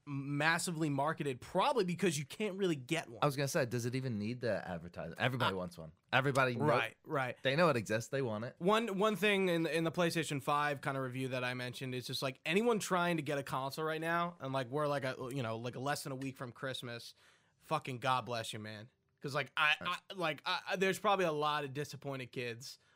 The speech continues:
Speaker 1: on Christmas this year. Like, they
Speaker 2: Yeah.
Speaker 1: want the new console, but, like, I, I, you know, if you, unless you're, like, in, in, in the weeds like we are on the shit, like, I don't know how a parent is gonna, like,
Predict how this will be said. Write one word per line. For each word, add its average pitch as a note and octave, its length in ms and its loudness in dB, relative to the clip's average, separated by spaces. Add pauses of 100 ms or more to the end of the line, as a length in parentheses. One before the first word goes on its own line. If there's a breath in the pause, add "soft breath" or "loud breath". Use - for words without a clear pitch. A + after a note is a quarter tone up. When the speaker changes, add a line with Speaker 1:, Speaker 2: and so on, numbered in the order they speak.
(100)
Speaker 1:
on A#2+ 160 -10
Christmas A2+ 440 -10
this A2+ 180 -12
year. G#2+ 240 -10 (260 soft breath)
Like, G#3 120 -2
they E4+ 80 0
Speaker 2:
Yeah. - 100 0
Speaker 1:
want E3 180 2
the E3+ 60 0
new E3 160 2
console, D3+ 560 -2
but, C#3+ 160 -2
like, C3 320 -4 (500 soft breath)
I, E3+ 140 6 (100)
I, D3+ 60 -2 (140)
you F3 100 -2
know, C3 220 -2 (240)
if D3 180 -2
you, E3+ 80 -4
unless F#3 320 2
you're, A3 100 2
like, E3+ 280 2
in, D#3 260 -2
in, D3 280 -8 (240)
in D#3+ 120 -2
the D3+ 80 0
weeds C3+ 380 -4
like A#2 160 -4
we C3 200 -4
are C#3 160 0
on C#3+ 140 -4
the D3 80 -6
shit, D#3 300 -2
like, B2 280 -2
I C3+ 120 -2
don't D#3 100 -2
know C#3+ 80 0
how C3 220 0
a B2+ 40 -6
parent B2+ 440 -8
is A#2+ 140 -12
gonna, B2 220 -6
like, A2+ 240 -6